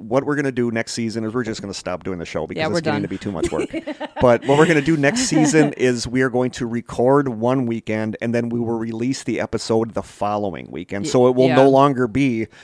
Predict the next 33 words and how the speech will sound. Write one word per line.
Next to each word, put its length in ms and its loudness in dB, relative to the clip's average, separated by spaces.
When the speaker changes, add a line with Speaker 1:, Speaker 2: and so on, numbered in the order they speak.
Speaker 1:
record 560 4
Saturday, 580 2
release 440 -2
it 100 -2
Sunday. 420 -6
It's 160 -10
Speaker 2:
But 80 0
Speaker 1:
gonna 80 2
Speaker 2:
you 60 4
Speaker 1:
be 60 6
a 60 4
Speaker 2:
guys 120 2
Speaker 1:
week. 100 0
Speaker 2:
shouldn't 180 0
really 260 2
notice 340 0
Speaker 1:
No, 180 10
Speaker 2:
a 20 6
Speaker 1:
you 120 4
guys 260 6
won't 180 6
Speaker 2:
difference. 40 -4
Speaker 1:
notice 280 2
a 40 -4
difference. 340 -2
It'll 160 2
give 180 -2
me 200 2
more 200 2
time 300 -4
to 180 -4
edit 280 -2
the 280 -2